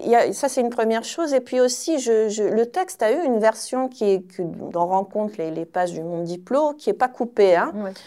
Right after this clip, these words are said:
Speaker 1: Une version beaucoup plus, euh, à la ligne, euh, fluide, enfin, euh, bah, ouais, fluide, coulante, courante, et cetera. Mais je trouvais que ça n'allait pas, parce que je, le texte n'est pas quelque chose de, de courant et qui va de soi.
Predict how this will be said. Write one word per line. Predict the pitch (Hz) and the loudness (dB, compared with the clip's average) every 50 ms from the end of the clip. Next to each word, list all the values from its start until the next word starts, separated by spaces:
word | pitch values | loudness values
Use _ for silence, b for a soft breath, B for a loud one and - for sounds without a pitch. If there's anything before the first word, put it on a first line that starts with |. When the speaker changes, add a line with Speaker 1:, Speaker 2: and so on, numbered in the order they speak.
| B 170 B - | B -16 B -4
Speaker 1:
Une | 190 190 196 196 | 0 0 2 2
version | 185 185 196 196 - - - 240 240 233 | 4 4 2 2 2 -4 -4 -2 0 0
beaucoup | 196 196 - - 185 | 0 0 -2 -6 -8
plus, | - - - 202 214 220 226 214 | -8 -8 -4 -2 0 2 4 6
euh, | 190 175 | 6 8
à | 175 175 | 8 8
la | 175 175 175 | 10 8 8
ligne, | 180 190 196 220 233 226 214 190 175 | 6 6 4 4 4 4 4 2 0
euh, | 175 175 175 170 170 | 0 0 -2 -2 -4
fluide, | 170 - - 185 185 190 196 196 170 165 165 | -6 -6 -4 -2 0 0 0 0 2 2 2
enfin, | 165 165 - 170 160 160 160 160 | 2 2 -2 0 0 0 0 0
euh, | 160 156 156 156 160 | 0 -2 -2 -2 -4
bah, | 160 - 85 92 147 143 - - | -6 -8 -8 -8 -10 -10 -8 -6
ouais, | 190 233 320 440 381 226 | -2 -2 0 0 -2 -4
fluide, | - - 294 311 392 277 202 202 | -6 -4 2 4 4 4 4 2
coulante, | 202 - - 220 202 208 214 240 247 240 240 | 0 0 0 4 6 8 8 8 8 4 0
courante, | - 226 196 185 202 220 247 247 233 | 2 2 6 6 6 6 6 4 0
et | 185 - | -4 -4
cetera. | - 190 175 185 180 175 175 180 175 B B B B B B B B B | -4 -2 0 2 4 6 4 4 2 B B B B B B B B B
Mais | - 190 208 240 262 277 | -4 -2 2 4 4 4
je | 262 220 220 226 220 | 2 2 2 2 0
trouvais | 214 220 - - 240 233 247 277 285 | 0 -2 -4 -2 0 4 4 2 2
que | 285 214 202 | 2 -4 -4
ça | 202 - - 175 175 | -4 -4 -6 -6 -4
n'allait | 180 185 196 226 240 247 226 214 208 | -2 -2 2 4 4 6 4 4 2
pas, | 214 190 175 | 2 0 -2
parce | 175 175 180 180 180 - | 0 0 -2 -4 -4 -6
que | - 190 | -6 -6
je, | 180 180 185 185 | -6 -4 -4 -2
le | 175 175 175 175 | -2 -2 -2 -4
texte | 175 - - 339 339 - - - | -4 -2 -4 -4 -4 -6 -8 -6
n'est | 202 190 180 185 | -4 -4 -4 -6
pas | 185 185 - - | -4 -2 -4 -2
quelque | - 294 226 214 - 196 | -2 -4 -4 -4 -4 -4
chose | 196 196 - - 214 208 208 196 | -6 -6 -4 -2 -2 -2 -2 0
de, | 185 185 180 165 175 180 175 175 175 B B B B B B B B B B B | -2 -2 -2 -2 0 0 0 0 0 B B B B B B B B B B B
de | 190 196 | -6 -6
courant | 202 - - 233 220 208 233 240 233 | -6 0 4 4 8 8 8 8 8
et | 202 | 6
qui | 202 - - 190 | 2 0 -2 -2
va | 185 180 | -2 -2
de | 180 | -2
soi. | - - - 175 156 160 - | -6 -6 -2 0 0 0 -2